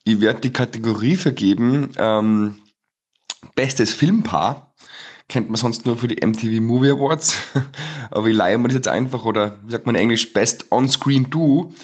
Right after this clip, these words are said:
Und zwar gebe ich diesen Preis an, Drumroll, äh,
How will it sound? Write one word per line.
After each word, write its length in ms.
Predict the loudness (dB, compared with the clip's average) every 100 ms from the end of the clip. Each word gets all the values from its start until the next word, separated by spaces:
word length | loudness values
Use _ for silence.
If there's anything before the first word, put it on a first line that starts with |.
| -20 -20 -20 -20 -8
Und 220 | -8 -4
zwar 460 | -4 0 2 2
gebe 380 | 0 -4 -2 0
ich 60 | 0
diesen 260 | 0 -2
Preis 540 | -6 -2 0 0 -2 -4
an, 680 | -4 -2 -2 -2 -4 -6 -10 _ _ _ _ -10
Drumroll, 840 | -4 0 2 2 4 2 2 -2 -12 _ _ -20 -20 -20 _
äh, 420 | 0 2 4 2